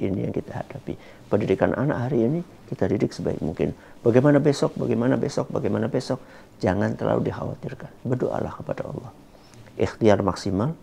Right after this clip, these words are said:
doa sama Allah. Hasil serahkan kepada Allah Azza wa Jalla. Rahmat atau, rahmat Allah itu lebih besar daripada marahnya, daripada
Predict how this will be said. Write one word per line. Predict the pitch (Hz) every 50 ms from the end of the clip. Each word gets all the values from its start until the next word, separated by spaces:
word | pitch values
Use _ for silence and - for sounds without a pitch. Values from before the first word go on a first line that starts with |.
| - - -
doa | - - -
sama | - - - - - -
Allah. | 107 98 131 170 185 180 - - - - - - - - - -
Hasil | 151 143 - - - 185 185 185
serahkan | - - 120 110 107 117 - 113
kepada | 120 - 131 131 - - -
Allah | 87 - - -
Azza | - - 135 139 -
wa | - -
Jalla. | - 113 123 - - - - - - - - - - - - - - - - - - - - - - - - - - - - - - - - - - - - - - - - - - - - _ - - -
Rahmat | 160 139 - - 135 120 - -
atau, | 127 - - 135 156 - - -
rahmat | - - 113 107 - - 113 104 104 - - - -
Allah | 98 92 - - - -
itu | - - - - - 170 151
lebih | - 117 - -
besar | 107 - - - - - 117 127
daripada | 131 - - - - - - - 120 92 - 147 - - - - - - - - - - - - - - - - - - -
marahnya, | - 90 92 92 92 - - - 131 131 135 - - -
daripada | - - 90 85 - - 87 -